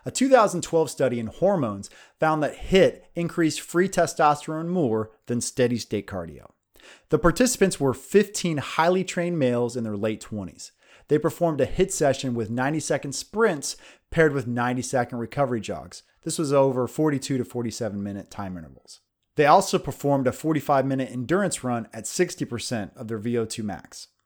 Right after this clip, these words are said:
For a control, they just lied in a supine position at rest for forty-five minutes. Blood samples were taken before each session, directly after the session, and then twelve hours after the session. The study showed a significant increase in testosterone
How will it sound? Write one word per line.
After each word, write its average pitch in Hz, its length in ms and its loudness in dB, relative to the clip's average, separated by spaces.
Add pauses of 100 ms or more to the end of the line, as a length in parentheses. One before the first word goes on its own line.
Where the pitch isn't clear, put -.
(440)
For 156 280 2
a - 20 0
control, 180 560 4
they 143 140 4
just 196 260 2
lied 151 380 6
in 135 120 0
a 123 60 -2
supine 147 480 -2
position 120 560 -4
at 120 180 -10
rest 113 280 -4
for 113 100 -16
forty-five 92 500 -10
minutes. - 380 -20 (760)
Blood 165 260 8
samples 175 360 2
were 147 120 0
taken 165 400 2
before 135 400 -2
each 151 260 -4
session, 120 580 0
directly 147 420 0
after 147 320 -2
the 123 100 -2
session, 107 500 -6
and 131 140 -4
then 139 100 -2
twelve 156 400 2
hours 110 380 0
after 87 240 -10
the 87 100 -14
session. - 420 -16 (840)
The 135 80 -2
study 208 380 6
showed 147 280 4
a 135 80 4
significant 151 1000 0
increase 147 480 -4
in 123 80 -4
testosterone 120 840 -2